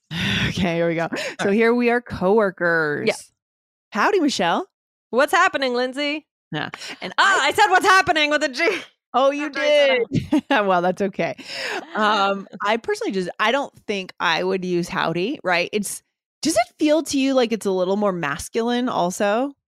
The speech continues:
Speaker 2: Like, the use of it?
Speaker 1: Well, it makes me think of Matthew McConaughey.
Speaker 2: Uh,
Speaker 1: Um,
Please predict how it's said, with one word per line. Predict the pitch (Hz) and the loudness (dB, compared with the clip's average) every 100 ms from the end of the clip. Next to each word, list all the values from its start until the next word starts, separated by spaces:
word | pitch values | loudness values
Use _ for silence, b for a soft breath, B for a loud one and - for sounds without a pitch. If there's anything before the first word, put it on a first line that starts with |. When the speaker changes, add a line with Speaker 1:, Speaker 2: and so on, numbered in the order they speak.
| _ _ _ - | _ _ _ 0
Speaker 2:
Like, | 202 190 - | 0 0 -4
the | 208 196 | -2 0
use | 180 196 - | 2 0 0
of | 220 | 0
it? | 254 285 - - _ _ - | 2 0 -4 -20 _ _ -4
Speaker 1:
Well, | 254 | -2
it | |
makes | 269 294 | 0 -2
me | 339 320 | -2 0
think | 277 | 0
of | 240 | 0
Matthew | 226 214 208 | 0 0 -2
McConaughey. | 208 190 - 190 185 180 - - 202 _ | -4 -4 -2 -2 -2 -2 -4 -6 -8 _
Speaker 2:
Uh, | - | -2
Speaker 1:
Um, | 202 196 196 190 190 180 | 2 2 0 -2 -6 -10